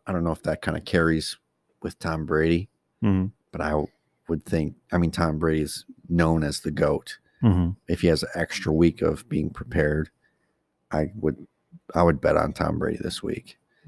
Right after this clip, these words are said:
Speaker 2: Mm-hmm.
Speaker 1: So, yeah, I like that. I like that. There's a lot of, lot of good plays,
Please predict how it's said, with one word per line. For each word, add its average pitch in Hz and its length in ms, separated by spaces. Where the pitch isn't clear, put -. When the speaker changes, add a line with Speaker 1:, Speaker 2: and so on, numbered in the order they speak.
Speaker 2:
Mm-hmm. 127 40
Speaker 1:
So, 90 400
yeah, 117 260
I 92 80
like 90 300
that. 76 260
I 85 60
like 87 180
that. 76 160
There's 87 140
a 73 80
lot 78 340
of, 76 160
lot 117 320
of - 80
good 85 240
plays, 76 540